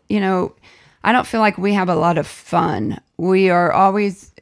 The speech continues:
in the business mindset. We're always, no, that's not to say we don't go out and have fun, but we don't really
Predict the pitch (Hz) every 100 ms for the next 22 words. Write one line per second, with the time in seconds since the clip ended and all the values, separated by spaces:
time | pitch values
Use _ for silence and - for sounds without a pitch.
0 | - 190 180 170 202 196 208 190 190 180
1 | 180 175 185 170 170 - 170 175 175 180
2 | 175 226 214 - 233 226 208 208 - 180
3 | - 175 165 170 160 165 160 - _ _
4 | _ - _ _ 165 160 165 160 - 156
5 | 143 151 - 175 165 160 - 180 175 160
6 | 156 - 175 185 - 175 180 175 165 160